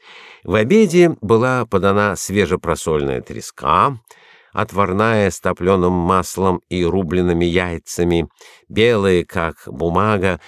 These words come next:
и на вкус, надо отдать справедливость, превосходная. При ресторане имеется очень приличный орган. Но не успели мы кончить обеда, как в ресторан явился целый оркестр музыкантов,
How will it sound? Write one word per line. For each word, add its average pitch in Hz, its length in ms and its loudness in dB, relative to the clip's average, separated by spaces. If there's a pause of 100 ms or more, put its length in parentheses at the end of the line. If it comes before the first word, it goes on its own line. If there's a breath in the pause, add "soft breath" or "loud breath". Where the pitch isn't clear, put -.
(100)
и 92 140 0
на 82 120 2
вкус, - 540 -10
надо 110 360 -2
отдать 107 320 -2
справедливость, 101 920 -4
превосходная. 95 1300 -4 (880 loud breath)
При 120 200 2
ресторане 160 640 2
имеется 165 480 2
очень 165 360 0
приличный 131 800 -2
орган. 107 720 -8 (640 loud breath)
Но 95 220 2
не 113 120 2
успели 127 520 -2
мы 98 160 0
кончить 104 520 -4
обеда, 87 540 -4 (400)
как 113 240 -2
в 90 60 -8
ресторан 117 480 -2
явился 160 500 -2
целый 165 380 -2 (100)
оркестр 143 760 -2
музыкантов, 104 840 -4